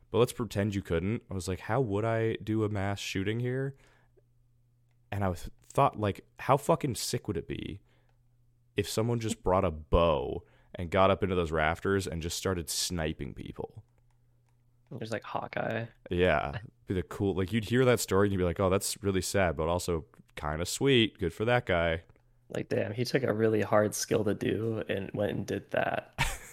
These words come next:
Speaker 1: He, like, practiced. He, like, trained to be a <laughs> mass shooter.
Speaker 2: See, that's, that's the, that would be a scary one.
Speaker 1: Yeah, we,
Speaker 2: Like,
Speaker 1: if any of
Speaker 2: wow,
Speaker 1: them did
Speaker 2: he
Speaker 1: put any actual fucking effort in, we'd be fucked.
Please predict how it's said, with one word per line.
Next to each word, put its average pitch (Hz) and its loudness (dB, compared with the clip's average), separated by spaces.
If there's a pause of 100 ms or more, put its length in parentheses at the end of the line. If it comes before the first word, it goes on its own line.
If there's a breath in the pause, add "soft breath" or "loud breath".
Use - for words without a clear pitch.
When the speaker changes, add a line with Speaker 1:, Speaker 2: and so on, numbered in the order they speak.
(140)
Speaker 1:
He, 165 -2
like, 139 8
practiced. - 0 (180 loud breath)
He, - -4
like, 131 0
trained 95 2
to 90 0
be 85 0
a - 0
<laughs> - -
mass 95 -4 (100)
shooter. - -2 (1800 loud breath)
Speaker 2:
See, 135 4
that's, 160 8
that's 131 4
the, - -2 (140)
that - 8
would 151 6
be - -2
a - -2
scary - -2
one. - -4 (420)
Speaker 1:
Yeah, 98 2
we, 107 -2
Speaker 2:
Like, 139 6
Speaker 1:
if 135 6
any 202 10
of - 8
Speaker 2:
wow, - 6
Speaker 1:
them 120 8
did 104 8
Speaker 2:
he - -2
Speaker 1:
put 107 6
any 98 6
actual 90 4
fucking 95 -2
effort 107 -2
in, 127 0
we'd 117 -2
be 160 -2
fucked. - -4